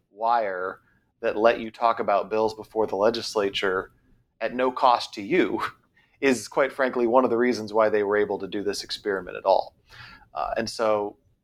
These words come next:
that was a bit of an interesting trade-off in terms of the who's willing to write about state politics, uh, how can it be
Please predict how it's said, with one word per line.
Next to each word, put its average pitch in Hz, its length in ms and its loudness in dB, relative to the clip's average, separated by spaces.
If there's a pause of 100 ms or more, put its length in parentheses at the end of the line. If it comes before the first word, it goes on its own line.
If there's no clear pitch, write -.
that 143 160 -2
was 131 140 -2
a 127 40 -4
bit 113 200 -4
of 107 100 0
an 107 100 4
interesting 107 440 -4
trade-off 104 560 0
in 98 80 -14
terms 104 280 -10
of 95 120 -8
the 95 300 -8 (420)
who's 165 280 -2
willing 131 260 2
to 110 100 -10
write 117 220 4
about 123 360 0 (320)
state - 320 -2
politics, 135 800 -4 (440)
uh, 101 160 0
how 120 220 2
can 120 160 0
it 110 120 -2
be 104 520 -2